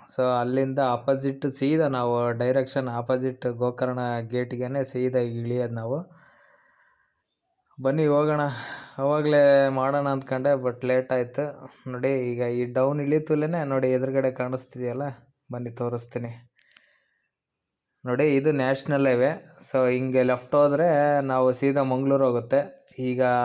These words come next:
ಅಪೋಸಿಟ್ ರೋಡಲ್ಲಿ ರೈಟಿಗೆ ತಗೊಂಡ್ರೆ ನಾವು ಸೀದಾ ಇದು ಲೆಫ್ಟ್ ಮಂಗಳೂರಿಗೆ ಹೋಗೋದು.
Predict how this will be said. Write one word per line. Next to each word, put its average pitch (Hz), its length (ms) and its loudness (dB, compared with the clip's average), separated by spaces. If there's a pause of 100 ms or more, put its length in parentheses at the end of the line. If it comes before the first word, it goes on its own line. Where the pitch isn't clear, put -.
(120)
ಅಪೋಸಿಟ್ 135 460 0
ರೋಡಲ್ಲಿ 131 500 2
ರೈಟಿಗೆ 131 400 0
ತಗೊಂಡ್ರೆ 123 440 -2
ನಾವು 131 460 0
ಸೀದಾ 123 260 -6
ಇದು 123 160 -4
ಲೆಫ್ಟ್ 123 320 -2
ಮಂಗಳೂರಿಗೆ 120 640 -2
ಹೋಗೋದು. 117 320 -2